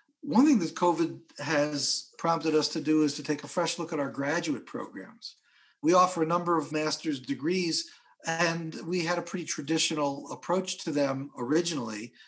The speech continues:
We moved them all to online before covid. We were doing that anyway, at least as an option for students. But another thing that we've moved forward with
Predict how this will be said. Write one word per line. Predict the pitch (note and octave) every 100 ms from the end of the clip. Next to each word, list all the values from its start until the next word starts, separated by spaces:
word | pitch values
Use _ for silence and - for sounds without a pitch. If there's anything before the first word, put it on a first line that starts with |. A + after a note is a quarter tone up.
| _ -
We | C3+
moved | C#3+ D#3+ D3 C#3 - - B2
them | C#3
all | D3 C#3 C#3 C#3
to | C#3 D3 C#3+
online | C3 C3 C3+ C#3+ C#3+ C#3+ C3+ - _
before | - - G3+ A#3
covid. | A3+ B2+ G#2 B2
We | B2+ C3+
were | C3
doing | D3+ C#3+
that | C#3 B2+
anyway, | C#3 F#3 D#3 B2+ B2 B2+
at | B2+
least | B2+ C#3
as | C#3 A#2
an | B2
option | B2+ D#3 - D3+
for | C3+
students. | - C#3 A#2 B2 - _ - - - _ _ -
But | C#3+ C#3+
another | D3+ F3 G3+
thing | - F3
that | D#3
we've | D3 C#3+
moved | D3+ C#3+ C3+
forward | - F#3 G#3+ F#3 C#3+
with | C3+ B2+